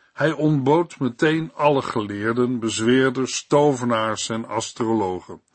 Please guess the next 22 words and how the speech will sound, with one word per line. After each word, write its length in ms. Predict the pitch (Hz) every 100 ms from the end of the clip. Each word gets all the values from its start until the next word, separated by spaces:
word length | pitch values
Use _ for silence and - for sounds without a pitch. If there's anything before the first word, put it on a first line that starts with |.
| _ _ _ _ -
Zij 400 | - 180 180 156
moesten 460 | 127 143 - 107
hem 200 | 104 95
zijn 320 | 87 101 117
droom 360 | 117 143 165 160
verklaren. 640 | 135 127 127 110 95 85 _ _ _ _ _ _ _ _ _ _ _ _
Geleerden 680 | - 117 117 143 180 165 147
lopen 560 | 139 127 131 127 117 117
af 260 | 151 156
en 140 | 127 123
aan 460 | 135 160 160 139 - - - -
en 200 | 135 143
raken 380 | 151 147 -
straks 480 | 127 - 160 151 -
zelfs 400 | - 139 135 -
letterlijk 800 | 117 120 208 214 120 120 - - _ _ _
hun 180 | 156 160
hoofd 320 | 139 175 160
kwijt. 500 | - 107 92 - - _ _ _ _ _ _ _ _
Soldaten 720 | - 120 117 131 139 139 123
rukken 320 | 131 - 123
uit. 400 | 120 117 -